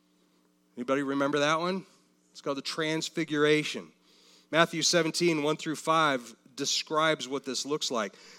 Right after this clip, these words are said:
Six days later, Jesus took with him Peter and James and John, his brother, and led him up to a high mountain by themselves.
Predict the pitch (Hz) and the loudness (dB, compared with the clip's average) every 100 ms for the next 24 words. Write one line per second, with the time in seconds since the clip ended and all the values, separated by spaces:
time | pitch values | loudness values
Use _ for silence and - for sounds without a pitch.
0 | - 202 202 208 196 190 170 175 196 214 | 0 2 4 6 8 8 6 4 6 6
1 | 220 - - _ - 190 180 190 - 190 | 6 0 -16 _ -4 -2 0 0 0 -2
2 | 190 165 202 196 202 196 - 185 190 214 | 0 0 0 0 -2 -2 -6 -4 2 2
3 | 165 170 160 165 185 175 185 160 151 151 | 2 -2 0 2 0 -2 -4 0 2 2
4 | 160 190 170 139 143 170 139 131 156 180 | 0 -4 -2 0 2 0 -2 0 0 0
5 | 165 - 151 127 120 151 160 180 160 151 | -2 -2 -4 -4 -4 -2 -2 0 0 -2
6 | 151 131 131 139 - 175 170 107 - | -2 -2 -2 -4 -4 -2 -2 -4 -8